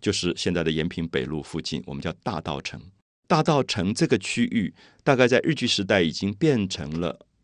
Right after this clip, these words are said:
台北市最繁荣的区域。如果大家去迪化街那边走一走，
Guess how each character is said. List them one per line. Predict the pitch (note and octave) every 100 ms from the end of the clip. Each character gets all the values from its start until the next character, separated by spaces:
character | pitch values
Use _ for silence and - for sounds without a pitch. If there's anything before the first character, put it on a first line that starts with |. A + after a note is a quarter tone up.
| _ _
台 | - F#2+ A#2
北 | F#2+
市 | - G#2
最 | - - D3+
繁 | G#2 - D2
荣 | E2+ D2+
的 |
区 | D2 - C#2+
域。 | C2+ - _ -
如 | -
果 | F#3
大 | F#3
家 | E3+
去 | - D#3
迪 | - A#2+
化 | C3
街 | G#2+ A2
那 | G#2+
边 | G#2
走 | G2 D2 D2+
一 |
走， | E2 D2